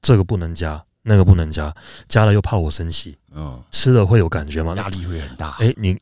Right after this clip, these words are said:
Speaker 1: 你刚刚怎么又这样子？你又加了什么？”
Speaker 2: 对。
Speaker 1: 可是我后来我发现，就是他做菜，我来帮忙备料，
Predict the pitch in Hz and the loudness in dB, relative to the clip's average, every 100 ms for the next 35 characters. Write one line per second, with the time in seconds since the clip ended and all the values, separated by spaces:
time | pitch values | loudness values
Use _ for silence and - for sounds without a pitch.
0 | _ 113 92 110 117 113 80 92 95 104 | _ -8 -2 2 4 2 0 -2 -2 -2
1 | 87 73 92 92 92 85 - 82 - _ | -4 -2 -4 0 0 -2 -4 -10 -20 _
2 | - 67 67 - _ _ _ - 110 143 | -16 -16 -16 -20 _ _ _ -2 2 4
3 | 87 123 107 87 82 98 92 92 87 87 | 4 4 4 2 2 0 2 0 0 -2
4 | 82 - _ _ _ _ - 117 117 120 | -6 -8 _ _ _ _ -4 0 2 0
5 | 127 208 _ _ - 117 - 107 78 - | -4 -16 _ _ 0 0 2 -2 -2 -10
6 | _ _ _ 87 85 92 101 107 101 87 | _ _ _ -6 -2 0 -2 -2 -4 -2
7 | 104 90 92 78 | -2 -2 -2 -4